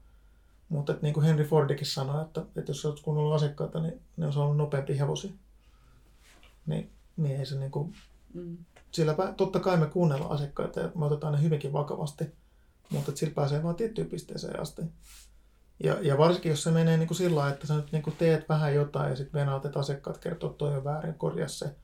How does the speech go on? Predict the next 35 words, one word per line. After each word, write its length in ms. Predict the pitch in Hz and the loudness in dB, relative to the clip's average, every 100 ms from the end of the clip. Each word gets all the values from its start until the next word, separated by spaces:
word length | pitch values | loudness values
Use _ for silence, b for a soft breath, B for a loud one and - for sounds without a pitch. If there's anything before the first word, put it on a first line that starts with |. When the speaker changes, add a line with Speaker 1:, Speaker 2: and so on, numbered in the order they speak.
| b b b b b - | b b b b b -12
Speaker 1:
niin 300 | 165 160 180 - | -4 -4 -4 -2
asiakkaat 380 | 147 151 147 139 | 0 2 0 -4
jättää 240 | 135 143 | -4 -4
kertomatta 500 | 135 143 143 160 - | 0 0 -2 -6 -6
hirveän 280 | 139 147 - | -6 -6 -8
paljon 240 | - - | -8 -8
asioita. 340 | 170 190 202 208 - | -8 -4 -6 -6 -12
Et 100 | 170 | -8
sen 140 | - 147 | -4 -2
takia 260 | 147 165 | -2 -2
on 60 | 151 | -4
myös, 200 | 151 143 | -4 -4
niinku, 180 | 147 147 | -6 -6
pakko 480 | - 156 - 165 B B B B B | -6 -6 -6 -8 B B B B B
olla 200 | - 143 | -2 0
oma 280 | 156 147 139 | 4 4 4
vahva 300 | 156 135 156 | 0 0 -2
visio, 360 | 147 - 135 - b b b b b b | -2 -2 -4 -4 b b b b b b
koska 280 | - 135 - | -10 -8 -4
ei 200 | 147 139 | 0 0
vaan 180 | 139 143 | 0 0
ihmiset 360 | 135 131 131 156 | 0 -2 -4 -2
jaksa 280 | 151 - | -2 -2
sanoa 420 | 139 - 156 - - | -8 -6 -6 -6 -10
kaikesta. 420 | - - - - | -10 -12 -14 -14
Se 120 | - | -4
on 60 | 147 | 0
hyvin 180 | 160 143 | 2 0
poikkeuksellinen 520 | 156 - 143 147 156 | -2 -4 -6 -4 -2
ihminen, 200 | 139 - | -2 -2
joka 160 | - 139 | -4 -6
ha-, 180 | 143 - - 165 | -4 -6 -4 -2
jaksaa 380 | 147 - 147 151 | 0 -2 -4 -4
antaa, 380 | 143 170 156 b b b b b b - | -2 -2 -4 b b b b b b -6
niinku, 380 | 147 143 - | -4 -2 -6